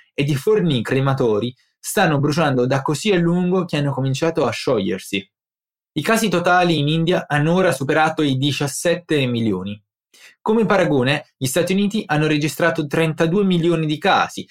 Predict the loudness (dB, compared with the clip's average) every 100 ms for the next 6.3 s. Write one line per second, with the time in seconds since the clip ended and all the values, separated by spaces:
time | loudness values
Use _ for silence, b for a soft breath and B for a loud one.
0 | b b 0 2 2 2 2 0 0 -2
1 | 0 0 0 -4 -4 -2 -4 -6 _ 0
2 | 0 0 0 0 2 2 2 -2 -2 -2
3 | -2 0 0 0 0 0 0 0 -2 -2
4 | -6 -6 _ _ -4 0 0 2 0 0
5 | -2 -2 -2 -2 -4 -4 -4 -2 -2 -4
6 | -8 -16